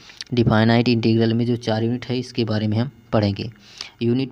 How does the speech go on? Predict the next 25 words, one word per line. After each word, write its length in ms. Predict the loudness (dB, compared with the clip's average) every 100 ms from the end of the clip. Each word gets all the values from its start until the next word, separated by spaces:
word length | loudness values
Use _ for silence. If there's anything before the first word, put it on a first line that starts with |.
| -4
फ़ाइव, 260 | -2 -2 -2
यहाँ 140 | -2
पर 100 | -2 -4
फ़ोर 260 | -2 0
हमने 180 | 2 0
अपलोड 280 | 0 -2 -2
किया 180 | -2 -2
था, 200 | -2 -4
आप 180 | -4 -2
उसको 260 | -4 -4 -4
पहले 240 | 0 0
डिटेल 340 | 0 0 0 0
देख 360 | 2 0 0 -2
लीजिएगा, 400 | 0 0 0 -4 -10 -20 -10 -2
तभी 180 | 2 2
इसको 180 | 2
लगाइएगा, 480 | 0 2 2 0 -2 -2
तभी 280 | -2 0 0
आपको 320 | -2 -2 -4
जो 120 | -2
है 100 | -4
सारे 300 | -2 -2 -2
क्वेश्चन 400 | -2 -6 -6 -8 -10 -20 -10 -4
आ 120 | -2
जाएंगे। 420 | 0 -2 0 -2